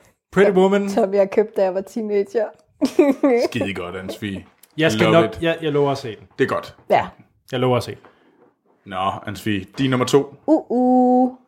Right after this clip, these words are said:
Speaker 2: Så kommer der også bare en rigtig klassiker. Det er When Harry Met Sally fra
Speaker 1: Sådan.
Speaker 2: nitten niogfirs.
Speaker 3: Mm.
Speaker 2: Og jeg tænker, at der ikke ligesom er nogen af jer andre, der har den på.
Speaker 1: Jeg var meget tæt for,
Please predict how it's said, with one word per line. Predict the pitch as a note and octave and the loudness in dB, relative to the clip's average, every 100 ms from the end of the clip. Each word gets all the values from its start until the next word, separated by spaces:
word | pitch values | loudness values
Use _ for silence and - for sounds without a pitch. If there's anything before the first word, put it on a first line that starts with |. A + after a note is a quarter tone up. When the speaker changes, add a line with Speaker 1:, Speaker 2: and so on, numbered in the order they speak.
| _ _ _ _ _ _ _ _ | _ _ _ _ _ _ _ _
Speaker 2:
Så | - B3+ | 2 4
kommer | C#4 B3 G#3 | 4 2 4
der | F#3 | 6
også | G3 G#3 | 6 4
bare | A3+ G#3+ G#3+ | 2 4 2
en | G3+ | 0
rigtig | G#3+ - G3 - - | -2 -2 -8 -8 -8
klassiker. | - G#3+ A3 - G3 - _ _ - | 0 0 0 -4 -8 -12 _ _ 0
Det | A#3+ - | 0 4
er | G#3+ A3+ A3+ - | 2 2 -4 -6
When | G#3 | -4
Harry | G#3+ A3 | 0 0
Met | A3+ A3 | 0 -4
Sally | A3 A3 A#3 A#3+ _ _ _ _ _ _ | -2 -2 -2 -8 _ _ _ _ _ _
fra | - F#3+ | -2 0
Speaker 1:
Sådan. | G3 F#3+ G3+ G3+ | 2 2 2 2
Speaker 2:
nitten | G3 G3 | 2 2
niogfirs. | C4 A3+ B3+ A#3+ - - _ - | 0 -2 -4 -6 -10 -20 _ -16
Speaker 3:
Mm. | G2 F#2+ C#3 G#3 - - _ _ _ _ _ - | -10 -8 -8 -10 -14 -20 _ _ _ _ _ 2
Speaker 2:
Og | B3+ | 4
jeg | B3 A#3+ | 6 4
tænker, | C#4 C#4 | 2 6
at | A3+ G3+ | 4 6
der | G3 F#3 | 4 6
ikke | G3+ A3 | 4 2
ligesom | A3+ G#3+ G#3 | -2 -2 -2
er | |
nogen | G#3 A3 | -2 -2
af | |
jer | G#3 | -2
andre, | G#3+ B3 | -2 -4
der | G#3 | -4
har | G3 | -6
den | G3 | -10
på. | G3+ A3 - - - _ _ - | -4 -4 -4 -16 -20 _ _ 0
Speaker 1:
Jeg | D3 C#3+ | 2 4
var | C#3+ C3 - | 2 0 -10
meget | C#3 C#3 C3+ C#3+ | -8 2 4 4
tæt | - B2 | 0 -8
for, | - A#2+ A2 | -4 -6 -6